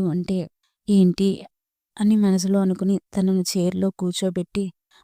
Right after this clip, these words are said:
మంచినీళ్లు తాగించి, "ఏమైందిరా?" అని భుజం మీద చేయి వేశాడు. "అమ్ము కన్సీవ్ అయ్యిందిరా, ఇంత మంచి న్యూస్ అంత లేటుగా చా-, చెప్పేది.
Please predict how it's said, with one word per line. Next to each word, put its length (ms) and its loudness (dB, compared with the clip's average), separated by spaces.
మంచినీళ్లు 460 0
తాగించి, 580 -2
"ఏమైందిరా?" 580 0
అని 160 -2
భుజం 360 -2
మీద 160 -2
చేయి 340 -2
వేశాడు. 460 -6
"అమ్ము 300 2
కన్సీవ్ 460 0
అయ్యిందిరా, 600 -2
ఇంత 220 -2
మంచి 360 -2
న్యూస్ 360 -2
అంత 240 -6
లేటుగా 360 -4
చా-, 240 -6
చెప్పేది. 500 -6